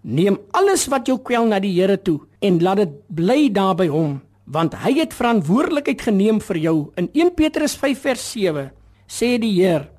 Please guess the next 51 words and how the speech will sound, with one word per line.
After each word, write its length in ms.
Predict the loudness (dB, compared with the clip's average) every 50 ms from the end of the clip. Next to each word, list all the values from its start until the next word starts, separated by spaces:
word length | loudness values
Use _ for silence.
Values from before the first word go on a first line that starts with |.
| _ _ -8
"Ek 180 | -8 -8 -8
vra 320 | -6 -2 0 0 2 2 4
nie 140 | 4 2 2
dat 140 | 2 0 0
die 140 | 0 0
Heer 200 | 2 2 2 2
my 140 | 2 2 2
las 300 | 2 2 0 0 -2 -2
ligter 380 | -2 -2 -2 -2 -2 -2 -4 -2
sal 200 | -2 -2 -2 0
maak 340 | 0 0 -2 -2 -4 -4 -4
nie, 260 | -4 -4 -4 -6 -12 _ _ _ _ _ _ _ _ _ _
maar 240 | -4 -2 -2 -2 -2
dat 160 | -2 -2 0
hy 220 | 0 2 2 2
my 200 | 2 2 2 2
rug 360 | 2 0 0 -2 -2 -6 -14 _ _ _ _
sterker 540 | -14 -10 -10 -6 -4 -2 -2 -2 -2 -4 -6
sal 200 | -6 -6 -6 -4
maak." 260 | -4 -2 -4 -4 -2
Mag 180 | 0 0 0 0
God 280 | -2 -4 -4 -4 -6 -4
vir 140 | -4 -2
jou 100 | -2 -2
seën. 520 | -2 -4 -4 -4 -2 0 0 0 0 -4 -8 -14 _ _ _ _ -14 -4
Mag 260 | 0 2 2 2 2 2
hy 100 | 2 4
jou 120 | 4 2
versterk. 840 | 0 -2 -4 -4 -4 -4 -4 -6 -8 -10 -6 -4 -2 -2 -2 -4 -8 _ _ _ _ _ -20 -20 _ -4
Mag 180 | -4 -2 2
hy 60 | 2
jou 200 | 4 4 4 2
dra. 600 | 2 0 0 0 0 2 2 4 4 4 4 2
Ek 140 | 0 0 -2
weet 120 | 0 2 2
nie 100 | 2 2
waaroor 340 | 2 0 2 2 2 2
is 120 | 2 2 2
jy 100 | 0 0
bekommerd 440 | -2 -2 -2 -2 0 0 0 0 -2
vandag 400 | -2 -2 0 0 -2 -2 -2 -2
nie, 200 | -2 -2 -2 -4 -10 _ _ _ -12 _
maar 160 | -4 -4 -2
weet 240 | 0 2 2 2 2
dat 100 | 0 0
die 100 | 0 0
Here 240 | 0 0 2 0 -2
vir 160 | -2 -4 -4
jou 140 | -4 -4 -4
gaan 200 | -4 -6 -8 -8
deurkom. 480 | -6 -6 -6 -6 -6 -8 -8 -8 -8